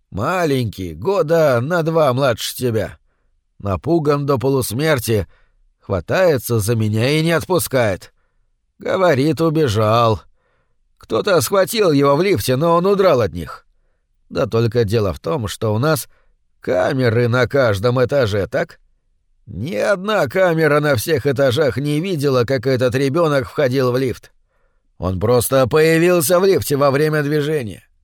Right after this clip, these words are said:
а затем выпрыгнул, когда двери открылись в вестибюле".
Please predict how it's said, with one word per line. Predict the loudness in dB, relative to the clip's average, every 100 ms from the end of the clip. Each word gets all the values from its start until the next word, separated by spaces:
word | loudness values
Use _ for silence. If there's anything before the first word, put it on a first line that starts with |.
| _ _
а | -2
затем | 0 0 0 0
выпрыгнул, | 2 0 2 0 0 0
когда | 0 0 2 2
двери | 2 2 2
открылись | 2 0 0 0 0 0 0
в |
вестибюле". | 0 -2 -2 -2 -2 -2 -6